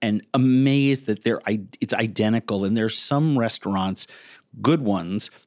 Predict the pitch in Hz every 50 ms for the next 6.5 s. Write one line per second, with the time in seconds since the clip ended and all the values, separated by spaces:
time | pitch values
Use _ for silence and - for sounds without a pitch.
0 | _ - - 117 120 117 113 - 120 123 107 139 131 135 131 135 113 98 - -
1 | - 123 123 123 123 - 120 123 123 127 - 151 143 - - 147 151 160 151 143
2 | 135 135 135 127 123 139 156 - - 120 110 104 101 101 113 110 104 107 - -
3 | 143 127 123 123 123 117 - - 120 107 117 120 117 120 123 110 120 110 92 -
4 | 117 110 - - 131 127 123 - 147 135 - - - 131 135 147 151 151 156 180
5 | 208 220 190 - - 147 135 120 113 110 - - 87 80 98 92 92 95 101 113
6 | 135 147 131 127 110 - - 113 113 -